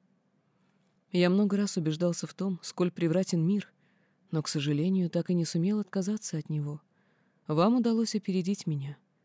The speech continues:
Хоть вы и далеки теперь от всего мирского, позвольте же надеяться, что вы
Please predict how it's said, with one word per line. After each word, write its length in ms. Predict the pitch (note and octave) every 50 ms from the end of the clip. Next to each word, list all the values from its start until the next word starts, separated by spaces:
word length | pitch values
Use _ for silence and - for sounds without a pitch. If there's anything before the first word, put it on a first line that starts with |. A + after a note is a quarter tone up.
| _ _ _ _ _ _ _ _ _ _
Хоть 240 | - - F#3 - -
вы 160 | F3 F3+ F3
и 20 | D#3
далеки 380 | D#3 D#3+ D#3 D3+ - - G3+
теперь 320 | - - F3+ - F3+ E3+ E3
от 80 | D3+
всего 280 | - - - D3 D#3 E3+
мирского, 580 | E3+ D#3+ C#3+ - - - F3 F3+ F3 E3 D3+ - _ _ _ _ _ _ _ _ -
позвольте 460 | - F3 D#3+ E3+ G#3 B3 A#3+ - A3
же 120 | G3 G3+ G3+
надеяться, 540 | G3+ G3 F3 D3+ F3+ G#3 A3 G#3+ - F#3+ F3
что 240 | - - - E3
вы 200 | D#3 E3 G3 G3+